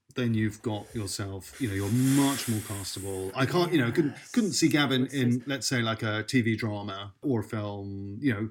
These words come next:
Speaker 1: Richard Curtis film. You know, Gavin's not gonna be, not gonna be a serious part in that. You know, it's gonna be some kind of comic relief.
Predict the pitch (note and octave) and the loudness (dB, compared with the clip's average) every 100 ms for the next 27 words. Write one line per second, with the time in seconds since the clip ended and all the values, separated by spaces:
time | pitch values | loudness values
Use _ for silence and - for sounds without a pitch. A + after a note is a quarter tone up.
0 | - G3+ - - A#2+ A2+ - G#2 G2 G2+ | -4 -2 -2 0 0 0 -8 -8 -8 -10
1 | - _ C3 A2 C#3+ B2 G#2+ A2+ A2 F#2 | -16 _ 0 4 4 4 2 0 -2 -2
2 | G2 F#2 - - - - F#3 D3+ C3 B2 | -2 -4 -10 -20 -20 -2 2 4 6 6
3 | - D#3 B2 A2 - A#2 G2 F#2+ A2 F#2+ | 6 6 6 6 0 -2 -4 -4 -8 -8
4 | F#2+ - B2 G2 F#2 A#2 G#2+ G#2+ B2+ G#2+ | -8 -6 -4 -4 -2 -2 0 0 2 0
5 | G#2 A2 G#2 - _ _ A3 F3 D3+ D3+ | 0 0 0 -4 _ _ 6 6 6 4
6 | F3 G#2+ - | 4 2 -4